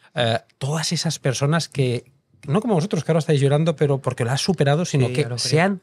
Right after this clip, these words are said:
Speaker 1: quedado ahí, que han tenido que cerrar,
Speaker 2: Eh, ya
Speaker 1: que
Speaker 2: lo
Speaker 1: han
Speaker 2: creo.
Speaker 1: perdido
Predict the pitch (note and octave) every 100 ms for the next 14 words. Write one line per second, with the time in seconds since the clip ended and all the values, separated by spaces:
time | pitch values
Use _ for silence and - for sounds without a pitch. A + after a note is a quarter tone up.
0 | - B2 A#2+ C3+ D3+ - A2+ A2+ C3+ -
1 | _ _ _ _ - E3 G#3 D3 B2 G#2+
2 | G#2+ A2+ B2+ C#3 C#3 - - B2 C#3+ F#3+
3 | B2 A#2+ C3+ A2 G#2 A#2+ D3+ B2+ G2+